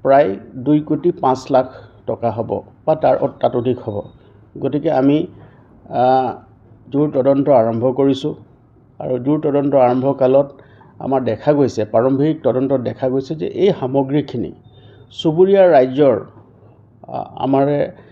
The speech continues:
সীমান্তৱৰ্তী যি জিলা আছে, সেই জিলাৰ সদৰ অঞ্চলৰ পৰা আমাৰ ইয়ালৈ সৰবৰাহ কৰিছিলে। আৰু আমাৰ ইয়াত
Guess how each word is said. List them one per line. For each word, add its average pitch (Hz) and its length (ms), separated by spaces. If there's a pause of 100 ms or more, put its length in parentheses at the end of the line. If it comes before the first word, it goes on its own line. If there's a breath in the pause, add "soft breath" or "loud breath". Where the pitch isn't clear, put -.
(540 soft breath)
সীমান্তৱৰ্তী 143 720
যি 131 160
জিলা 123 360
আছে, 120 320 (100)
সেই 139 140
জিলাৰ 131 400 (420)
সদৰ 156 260
অঞ্চলৰ 139 460
পৰা 165 240 (440 loud breath)
আমাৰ 139 320
ইয়ালৈ 131 420
সৰবৰাহ 123 460
কৰিছিলে। 127 540 (340 loud breath)
আৰু 143 160
আমাৰ 151 360
ইয়াত 170 180